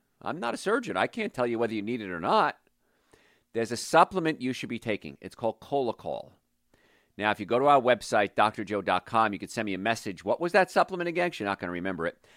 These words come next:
And I'll send you a link to it. And Colocol is ox bile. Now, I don't eat meat. I don't eat any animal products. I don't think you should.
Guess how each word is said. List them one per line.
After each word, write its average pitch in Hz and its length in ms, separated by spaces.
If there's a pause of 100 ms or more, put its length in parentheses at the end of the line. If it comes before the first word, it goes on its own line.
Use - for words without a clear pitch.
(140)
And 107 160
I'll 110 100
send 113 220
you 101 80
a - 20
link 90 260
to 65 120
it. 60 100 (760)
And 117 220
Colocol 131 1000
is 113 260 (120)
ox 110 300
bile. 82 440 (220)
Now, 92 300 (580)
I 139 220
don't 185 160
eat 156 140
meat. 123 260 (840)
I 113 100
don't 139 120
eat 156 100
any 170 180
animal 117 280
products. - 540 (280)
I 98 100
don't 131 160
think 160 180
you 175 140
should. - 360